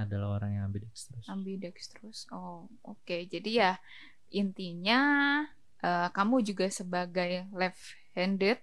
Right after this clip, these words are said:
Speaker 1: Ya.
Speaker 2: juga tidak ingin dibeda-bedakan, dan menurutku juga sekarang kayaknya udah sedikit ya yang kayak nganggapnya gimana. Mungkin beberapa orang masih nganggapnya beda
Speaker 1: Ya.
Speaker 2: gitu. Terus apalagi nih yang pengen kamu sampein ke orang-orang di luar sana yang masih punya mindset bahwa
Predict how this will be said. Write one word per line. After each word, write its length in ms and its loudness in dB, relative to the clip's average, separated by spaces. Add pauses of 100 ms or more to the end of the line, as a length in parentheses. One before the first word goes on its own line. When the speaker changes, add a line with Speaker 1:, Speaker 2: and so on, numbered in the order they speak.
Speaker 1:
Ya. 180 -2 (360)
Speaker 2:
juga 300 4
tidak 240 4
ingin 180 0
dibeda-bedakan, 1160 2 (120)
dan 300 6
menurutku 480 2
juga 260 2
sekarang 460 2
kayaknya 320 0
udah 140 0
sedikit 400 -8
ya 160 2
yang 220 -2
kayak 240 -6
nganggapnya 400 -4
gimana. 420 -8
Mungkin 380 2
beberapa 400 4
orang 240 4
masih 300 -6
nganggapnya 380 -8
beda 320 -2 (220)
Speaker 1:
Ya. 220 2
Speaker 2:
gitu. 240 -4 (960)
Terus 400 6
apalagi 420 6
nih 200 4
yang 180 0
pengen 320 2
kamu 420 2
sampein 640 -2
ke 140 -2 (240)
orang-orang 400 0
di 80 -4
luar 200 2
sana 300 -4
yang 220 -6
masih 320 -2
punya 280 -4
mindset 600 4
bahwa 460 4